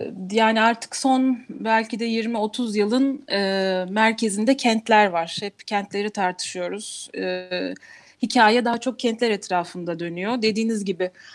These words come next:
artık hani dünya nüfusunun yüzde elliden fazlası kentlerde yaşıyor. E, aslında bizde bu rakamlar biraz daha fazla. Biraz da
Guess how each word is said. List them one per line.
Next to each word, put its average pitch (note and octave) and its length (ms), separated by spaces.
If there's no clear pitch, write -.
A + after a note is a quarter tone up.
artık G3+ 380
hani G#3 540
dünya A#3 320
nüfusunun A3+ 520
yüzde G#3+ 380
elliden A3+ 360
fazlası G3+ 720
kentlerde G#3+ 580
yaşıyor. F3+ 540
E, F#3 100
aslında A3+ 380
bizde A#3+ 340
bu B3 400
rakamlar B3 560
biraz A3+ 320
daha A3+ 180
fazla. F3 520
Biraz G#3 460
da A3 220